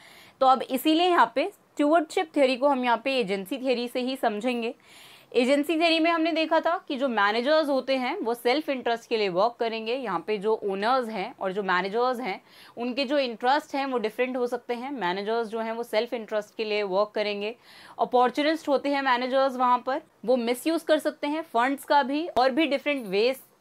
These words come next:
के through वो वहाँ पे मिसयूज़ कर सकते हैं ऑर्गेनाइजेशन के रिसोर्सेज का भी। तो ये सब यहाँ पे हमने एजेंसी थ्योरी के अंदर डिस्कस किया था। तो अब स्टीवर्डशिप थ्योरी जो है वो इसका अपोजिट है।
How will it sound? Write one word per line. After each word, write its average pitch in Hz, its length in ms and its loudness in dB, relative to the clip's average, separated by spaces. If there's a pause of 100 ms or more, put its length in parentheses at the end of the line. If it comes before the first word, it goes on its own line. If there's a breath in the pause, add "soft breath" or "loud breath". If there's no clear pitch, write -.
के 254 100 -2
through 277 300 -4
वो 269 120 4
वहाँ 233 240 2
पे 254 120 -2
मिसयूज़ 240 440 -6
कर 240 140 -2
सकते 240 300 -6
हैं 240 200 -2
ऑर्गेनाइजेशन 214 640 0
के 220 100 -2
रिसोर्सेज 180 560 -4
का 226 120 4
भी। 208 160 -8 (340 soft breath)
तो 269 60 0
ये 254 200 2
सब 294 220 2
यहाँ 302 200 6
पे 311 80 2
हमने 302 260 0
एजेंसी 226 460 0
थ्योरी 254 260 -2
के 254 100 -2
अंदर 247 220 0
डिस्कस 240 440 -2
किया 226 260 2
था। 226 180 -10 (200)
तो 220 60 0 (160)
अब 269 200 4 (200)
स्टीवर्डशिप 320 680 0
थ्योरी 269 240 0
जो 254 160 -2
है 240 200 -4 (120)
वो 220 180 0
इसका 240 340 0
अपोजिट 226 640 2
है। 214 220 -4